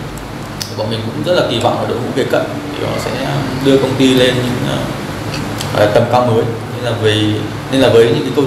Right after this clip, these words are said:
chuyện của đội ngũ sáng lập ấy, thì mình có thể, ờ, tường thuật, ờ, lại ngắn gọn như sau. Đấy. Thế là thời điểm đấy là bọn mình đang học kỳ hai năm thứ ba. Thì, ờ, câu chuyện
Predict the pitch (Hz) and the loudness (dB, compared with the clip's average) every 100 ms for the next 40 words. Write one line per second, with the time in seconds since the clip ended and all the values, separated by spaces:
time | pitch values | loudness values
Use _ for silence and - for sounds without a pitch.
0 | - 151 - - - 80 110 113 117 - | 0 -2 -4 -6 -4 -2 -2 -2 -2 -2
1 | 117 135 - - - 107 104 104 - - | 2 2 0 -4 -6 -4 -4 -4 -4 -6
2 | - - 151 - - - - 147 - - | -6 -6 -4 -2 0 -2 -6 -8 -8 -8
3 | - - - - 107 107 104 - - - | -8 -8 -8 -8 -4 -4 -4 -8 -8 -8
4 | - 110 113 113 139 - 135 135 127 - | -8 -6 -2 0 2 4 4 4 2 0
5 | - - - - - - - - - - | -6 -10 -10 -10 -10 -8 -6 -6 -8 -8
6 | - - 113 113 135 113 110 110 110 - | -6 -2 2 4 4 4 2 0 -2 -6
7 | - - - - - - - - - 117 | -8 -10 -10 -10 -10 -10 -8 -4 2 4
8 | 107 101 104 139 117 110 113 131 131 117 | 6 4 4 4 4 2 2 2 2 0
9 | - - 113 110 131 127 127 127 123 135 | -4 -4 -2 2 2 2 0 0 4 4
10 | 131 - - - - - - - - - | 2 -6 -10 -12 -12 -12 -12 -12 -12 -10
11 | 113 107 101 104 101 104 - - - - | -6 -2 -2 -2 -4 -6 -8 -10 -10 -10
12 | - - - - - - - - 151 - | -10 -10 -10 -10 -10 -10 2 4 6 4